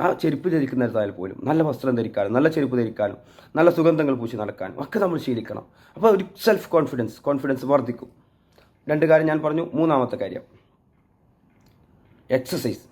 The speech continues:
അത് ഫിസിക്കൽ എക്സർസൈസ് ആകാം. അത് കാരണം ഇങ്ങനെ ആ ശ്വാസം പിടിച്ചുള്ള എക്സർസൈസ് ഉണ്ട്, ഒരുപാട് രീതിയിൽ മെഡിറ്റേഷന് വേണ്ടി അങ്ങനെ പറയാറുണ്ടല്ലോ, അങ്ങനെയുണ്ട്. അതേപോലെ ഇങ്ങനെയുള്ള, പിന്നെ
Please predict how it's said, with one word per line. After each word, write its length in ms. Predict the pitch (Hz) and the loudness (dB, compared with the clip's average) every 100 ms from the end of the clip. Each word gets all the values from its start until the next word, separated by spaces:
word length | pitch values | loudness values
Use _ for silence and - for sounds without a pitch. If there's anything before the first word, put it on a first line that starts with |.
| - | -8
അത് 80 | 120 143 | -4 -2
ഫിസിക്കൽ 340 | 131 160 180 147 | -2 2 2 2
എക്സർസൈസ് 380 | 127 123 123 101 | 0 -6 -4 -4
ആകാം. 160 | 92 95 | -4 -6
അത് 80 | 107 | -4
കാരണം 240 | 113 117 117 - - - - - _ - | -2 -4 -8 -20 -20 -20 -20 -20 _ 0
ഇങ്ങനെ 160 | 123 117 | 2 4
ആ 20 | 117 | 2
ശ്വാസം 240 | 107 110 123 | 0 0 0
പിടിച്ചുള്ള 280 | 113 113 113 | -2 -4 -6
എക്സർസൈസ് 340 | 110 - 110 - | -6 -8 -8 -4
ഉണ്ട്, 100 | 107 | -4
ഒരുപാട് 280 | 123 151 156 160 | 2 4 4 4
രീതിയിൽ 280 | 139 135 131 - 107 | 2 0 0 -4 -6
മെഡിറ്റേഷന് 480 | 113 113 123 120 120 | -6 -4 -4 -2 -2
വേണ്ടി 160 | 113 117 | 0 -2
അങ്ങനെ 160 | 113 104 | -2 0
പറയാറുണ്ടല്ലോ, 540 | 104 98 92 85 - - _ _ 110 | 0 0 -2 -8 -14 -18 _ _ -4
അങ്ങനെയുണ്ട്. 400 | 117 123 113 117 120 _ _ _ 120 | 2 2 2 -2 -6 _ _ _ 2
അതേപോലെ 340 | 127 117 117 113 | 4 4 2 2
ഇങ്ങനെയുള്ള, 380 | 120 120 117 120 117 - _ _ _ - | 2 2 2 0 -2 -16 _ _ _ -10
പിന്നെ 260 | 113 110 | -6 -4